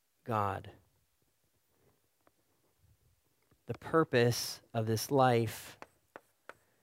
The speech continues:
is to live not just normal life, but eternal life. A life that is focused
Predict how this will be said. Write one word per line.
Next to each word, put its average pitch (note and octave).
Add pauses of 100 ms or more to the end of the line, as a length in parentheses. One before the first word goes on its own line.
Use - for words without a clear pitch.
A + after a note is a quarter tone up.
(380)
is B2+
to C3
live B2
not B2+
just D3+
normal C3
life, A2 (400)
but A#2+
eternal A#2+ (160)
life. G2 (2500)
A B2
life C#3
that C3+
is B2+
focused C#3